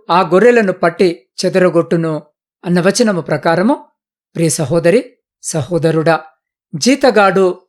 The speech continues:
గొర్రెల కాపరి కాలేడని వాక్యము మనకు స్పష్టంగా తెలియజేసినది.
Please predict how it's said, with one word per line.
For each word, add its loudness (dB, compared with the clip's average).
గొర్రెల 2
కాపరి -2
కాలేడని -2
వాక్యము -2
మనకు -4
స్పష్టంగా -4
తెలియజేసినది. -6